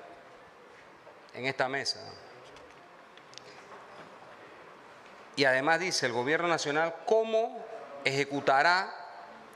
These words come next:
está mal redactado, "de los acuerdos consensuados en el tema uno,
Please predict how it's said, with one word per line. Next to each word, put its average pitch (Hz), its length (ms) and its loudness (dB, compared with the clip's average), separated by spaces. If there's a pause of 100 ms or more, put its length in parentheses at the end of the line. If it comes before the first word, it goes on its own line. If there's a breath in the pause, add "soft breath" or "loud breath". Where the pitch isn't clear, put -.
está - 240 2
mal 147 160 0
redactado, 160 600 2
"de 147 120 -2
los 120 120 0
acuerdos 156 460 0
consensuados 143 640 -2
en 131 60 -4
el 120 100 -4
tema 139 320 2
uno, 120 260 -2